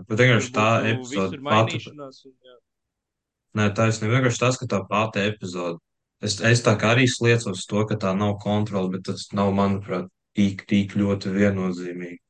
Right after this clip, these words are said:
Speaker 1: Tā kā es var-, es, es iespējams redzu punktu, kāpēc, kāpēc tā kā tiesneši to tā ieskaitīja. Es pats līdz galam nepiekrītu,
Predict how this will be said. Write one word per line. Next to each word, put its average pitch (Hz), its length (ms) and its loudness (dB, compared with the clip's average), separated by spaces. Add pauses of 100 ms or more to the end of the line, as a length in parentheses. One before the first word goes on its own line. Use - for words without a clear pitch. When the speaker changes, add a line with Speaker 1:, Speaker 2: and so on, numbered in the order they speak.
(360)
Speaker 1:
Tā 104 100 -2
kā 92 100 2 (100)
es 101 200 -2
var-, 107 280 6
es, - 140 -2 (100)
es - 160 -2
iespējams 123 400 0
redzu 98 400 2
punktu, 98 400 -4
kāpēc, 92 400 -2
kāpēc 92 380 -2
tā 90 80 -6
kā 87 80 -6 (100)
tiesneši 98 480 -2
to 90 160 -6
tā 92 160 -4
ieskaitīja. 95 640 0 (320)
Es - 80 -20
pats 101 320 2
līdz 92 200 0
galam 95 280 4
nepiekrītu, 92 720 -2